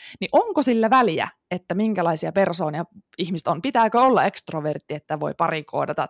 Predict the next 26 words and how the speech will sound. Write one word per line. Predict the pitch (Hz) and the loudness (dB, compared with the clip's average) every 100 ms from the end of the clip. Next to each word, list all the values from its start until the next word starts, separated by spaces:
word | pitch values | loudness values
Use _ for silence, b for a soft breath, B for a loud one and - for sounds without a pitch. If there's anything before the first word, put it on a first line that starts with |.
| - | -2
tai | 160 170 B B - | -2 -2 B B -2
pitäisikö | 180 165 - | 2 2 0
toisen | 196 233 208 156 143 | 0 4 4 2 -6
olla, | 76 156 151 147 - _ _ - | -6 -4 0 0 -2 _ _ -2
vai | 214 | 2
voiko | 262 226 190 | 4 4 4
olla | 151 | 2
kaksi | - 180 - - | 2 -4 -4 -12
introverttia | - - 151 151 - 147 | -12 -8 -8 -8 -8 -10
nörttiä, | 147 147 147 - 135 | -6 -6 -6 -8 -4
ja | 143 139 | -2 -2
onko | 226 220 185 | -2 -4 -4
sillä | 185 151 - - | -4 -4 -6 -8
ihmisten | 185 170 160 - 156 143 - | -10 -8 -8 -6 -6 -6 -4
persoonilla | 196 180 - 151 151 156 147 | -2 -2 -4 -6 -4 -6 -2
ja, | 151 151 B B B B | 0 -2 B B B B
ja, | 135 - | -18 -8
ja | 190 | -4
niillä | 202 240 202 139 | 0 4 4 2
väliä | 151 160 104 - _ _ | 0 -2 -4 -10 _ _
siihen | - 139 110 - _ _ | -10 -10 -12 -16 _ _
niinku | - 156 - _ _ | -12 -10 -12 _ _
onnistuneeseen | 185 156 165 - 123 147 139 135 | -4 -2 -8 -8 -8 -8 -8 -8
parikoodaukseen | 151 147 - - 190 - 208 | -10 -8 -10 -8 -10 -10 -12
tai | 202 214 | -10 -12
yhteisohjelmointiin? | - 202 - 208 202 208 220 226 | -12 -14 -12 -12 -12 -12 -12 -16